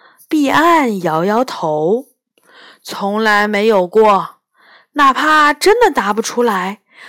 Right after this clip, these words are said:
也会瞎说一个答案试试。似乎没有人甘心承认自己不知道，所以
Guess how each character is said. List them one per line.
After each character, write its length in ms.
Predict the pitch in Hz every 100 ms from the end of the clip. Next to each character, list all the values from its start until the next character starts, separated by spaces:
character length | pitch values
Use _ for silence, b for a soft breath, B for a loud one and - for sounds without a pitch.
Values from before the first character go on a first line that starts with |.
| B
也 160 | 214 190
会 300 | 220 214 208
瞎 340 | - 349 330
说 200 | - 403 466 359
一 60 |
个 140 | 196 196
答 160 | -
案 200 | 180 196
试 280 | 208 - 226
试。 320 | - 175 - _ _ _ B B B -
似 280 | - 220
乎 400 | 202 - 196 196
没 220 | 196 190 277
有 140 | 415
人 240 | 233 180
甘 260 | 180 202 208
心 220 | 220 220
承 200 | - 175
认 240 | 185 185 185
自 160 | 196
己 240 | 185 175 175
不 200 | 226 226
知 180 | 226
道， 380 | 226 277 214 - _ B B B B B
所 280 | - 190 190
以 400 | 190 180 180